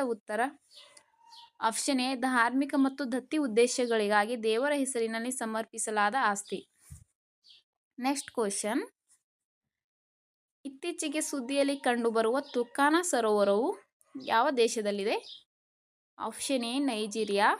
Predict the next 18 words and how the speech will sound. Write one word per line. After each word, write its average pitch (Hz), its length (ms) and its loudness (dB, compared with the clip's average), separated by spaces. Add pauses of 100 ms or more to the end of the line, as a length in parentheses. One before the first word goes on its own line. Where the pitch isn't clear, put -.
(1000)
ಆಪ್ಷನ್ 240 440 -4
ಬಿ 254 80 -2 (180)
ಕೀನ್ಯಾ, 233 340 -2 (840)
ಆಪ್ಷನ್ 254 420 -4
ಸಿ 294 120 -4 (200)
ರಷ್ಯಾ, 226 340 0 (1080)
ಆಪ್ಷನ್ 254 360 -2
ಡಿ 302 80 -2 (100)
ಉಕ್ರೇನ್. 262 400 0 (680)
ಇದಕ್ಕೆ 233 260 -4 (120)
ಸರಿಯಾದ 233 360 2 (160)
ಉತ್ತರ 214 240 -8 (180)
ಆಪ್ಷನ್ 240 380 -6
ಬಿ 320 80 -4 (140)
ಕೀನ್ಯಾ. 208 320 -4 (1300)
ನೆಕ್ಸ್ಟ್ 285 340 -8
ಕ್ವಶನ್, 214 440 -6 (2500)
ಇತ್ತೀಚೆಗೆ 311 460 -2